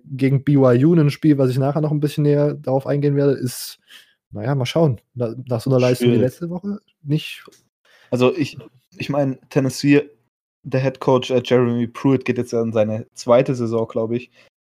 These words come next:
Speaker 2: Er war ja davor, äh, Defensive Coordinator bei Alabama und davor auch mal bei Georgia und mal bei Florida State. Also, äh, das ist ja ein riesiger Name eigentlich. Und, ähm, wir, wir, wir erinnern uns ja noch gerne zurück an die Tennessee, äh, Head Coaching Suche damals.
Speaker 1: <laughs>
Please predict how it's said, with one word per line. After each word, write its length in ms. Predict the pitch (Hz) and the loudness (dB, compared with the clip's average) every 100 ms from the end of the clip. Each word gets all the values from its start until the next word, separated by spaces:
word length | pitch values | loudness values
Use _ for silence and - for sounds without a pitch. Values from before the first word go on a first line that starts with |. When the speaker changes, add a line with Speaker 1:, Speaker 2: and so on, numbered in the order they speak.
| - | -6
Speaker 2:
Er 60 | 113 | 0
war 100 | 120 | 2
ja 80 | |
davor, 560 | 120 117 - 127 123 117 | 2 -2 2 4 4 4
äh, 100 | 117 | 0
Defensive 440 | 120 120 117 117 | -2 -4 -8 -8
Coordinator 560 | - 123 117 117 113 120 | 0 0 0 -4 -2 -2
bei 340 | 110 110 110 - _ _ | -2 -2 -4 -8 _ _
Alabama 580 | 110 110 117 123 127 123 | -2 0 4 4 4 2
und 100 | 117 | 2
davor 280 | 110 - 120 | -2 -2 -2
auch 80 | 117 | -2
mal 100 | 117 | -2
bei 160 | 113 | -4
Georgia 480 | 110 123 120 123 - | -2 2 2 2 0
und 160 | 120 110 | 0 0
mal 120 | 110 | -4
bei 120 | 113 | -6
Florida 340 | - 120 113 113 | -2 -2 0 -4
State. 320 | - 120 120 | -2 2 4
Also, 200 | 113 113 | 4 0
äh, 260 | - 107 113 _ | -2 -10 -14 _
das 120 | 127 | -4
ist 40 | 123 | -2
ja 80 | |
ein 140 | 120 123 | 0 0
riesiger 440 | 143 156 127 123 | 2 2 2 0
Name 340 | 120 127 151 110 | 2 2 2 0
eigentlich. 480 | 113 - 131 127 _ _ _ _ _ _ - | -4 -2 -2 -2 _ _ _ _ _ _ -6
Und, 460 | 117 120 117 113 - | -4 -2 -4 -6 -2
ähm, 340 | 110 104 110 _ _ _ - | 0 0 -2 _ _ _ 0
wir, 180 | 123 123 | 0 2
wir, 140 | 127 - | -2 -2
wir 160 | 127 117 | 0 2
erinnern 320 | 131 139 123 | 4 2 0
uns 100 | 120 | -2
ja 80 | 113 | -2
noch 160 | 113 | -2
gerne 380 | - 131 135 120 | 2 2 4 -2
zurück 280 | - 117 117 | -4 -6 -4
an 100 | 107 | -4
die 100 | 110 | -4
Tennessee, 540 | 123 113 - 117 117 | -4 -6 -6 -4 -4
äh, 180 | 113 107 | -2 -2
Head 180 | 127 127 | -4 -4
Coaching 360 | 120 113 113 | -6 -6 -8
Suche 300 | 110 113 - | -8 -8 -8
damals. 480 | - 104 110 117 - _ | -2 -2 0 -4 -8 _
Speaker 1:
<laughs> 360 | - 120 107 | -16 -14 -16